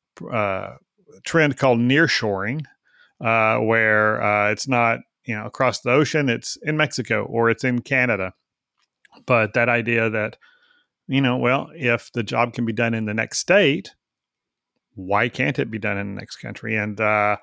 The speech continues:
the Wall Street Journal ran an article, and we'll link to it, that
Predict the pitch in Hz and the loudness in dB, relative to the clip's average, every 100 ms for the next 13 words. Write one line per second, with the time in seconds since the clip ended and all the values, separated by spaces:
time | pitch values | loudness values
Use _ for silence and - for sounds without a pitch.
0 | - _ _ _ _ - 120 135 - 143 | -10 _ _ _ _ -10 0 0 0 -2
1 | 127 147 135 131 131 127 131 131 135 117 | 0 2 4 4 4 4 4 2 0 0
2 | 107 107 131 135 131 123 123 - 117 113 | 0 -2 -2 0 2 4 2 0 0 0
3 | 113 | -2